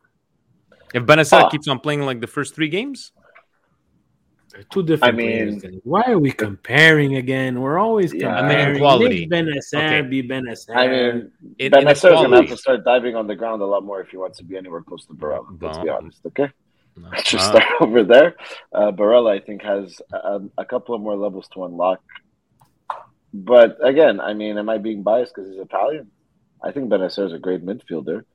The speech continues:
Speaker 2: But are they, are either one of them on the Casemiro level? Are they gonna get to that level? I'm not sure. So, I don't know. I, I don't think Barella is the, uh, end-all and be-all of midfielders. I think he's, he's a, he's a very good midfielder, but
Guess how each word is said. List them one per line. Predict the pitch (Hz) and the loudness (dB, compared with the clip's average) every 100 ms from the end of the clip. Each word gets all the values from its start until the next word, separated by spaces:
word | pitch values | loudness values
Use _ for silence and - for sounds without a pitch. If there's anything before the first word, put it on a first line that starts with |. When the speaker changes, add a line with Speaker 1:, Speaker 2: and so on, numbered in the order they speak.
| _ _ _ - | _ _ _ 2
Speaker 2:
But | 92 | 6
are | 95 104 | 6 6
they, | - 107 | 0 0
are | 107 - | 0 -2
either | 151 131 127 | -4 -2 -2
one | 107 110 147 | 0 -2 -2
of | 147 | -2
them | 160 160 143 | -2 -2 -4
on | 80 104 101 | -4 -4 -6
the | 92 | -8
Casemiro | - 98 101 104 113 113 110 | -4 -6 -6 -8 -4 0 0
level? | 107 110 107 107 104 104 _ _ _ | 2 0 0 -6 -6 -8 _ _ _
Are | - | -4
they | 95 | -4
gonna | 95 95 | -4 0
get | 104 - | 0 0
to | 143 | 2
that | 156 | 2
level? | 156 175 160 135 - _ _ - | 4 2 0 -4 -6 _ _ -16
I'm | 131 | -8
not | 170 170 | -6 -6
sure. | - 185 - _ _ _ _ | -4 -6 -6 _ _ _ _
So, | - 101 95 95 92 90 92 92 _ _ _ _ _ - | -10 -4 -2 -2 -2 -4 -8 -14 _ _ _ _ _ -6
I | 104 | -4
don't | 101 | 0
know. | 98 | 2
I, | 82 | 4
I | 113 131 | 6 6
don't | 147 | 4
think | 165 117 | -2 2
Barella | 127 131 120 | 4 4 2
is | 98 | -4
the, | 110 107 | -4 -4
uh, | 85 - _ _ _ - | -6 -12 _ _ _ -4
end-all | 123 127 123 120 | -2 0 0 0
and | 110 104 | -4 -6
be-all | 117 107 | -4 -4
of | 98 | -4
midfielders. | 104 113 - 82 85 85 | -10 -16 -16 -16 -14 -14
I | 87 | -16
think | - 92 - | -14 -16 -14
he's, | 87 85 - | -14 -14 -12
he's | 95 98 | -6 -6
a, | - | -4
he's | 87 | -6
a | |
very | 80 87 78 | -2 -2 0
good | 117 110 | -2 -4
midfielder, | 87 - 87 98 101 | -8 -6 -4 -4 -4
but | 85 | -6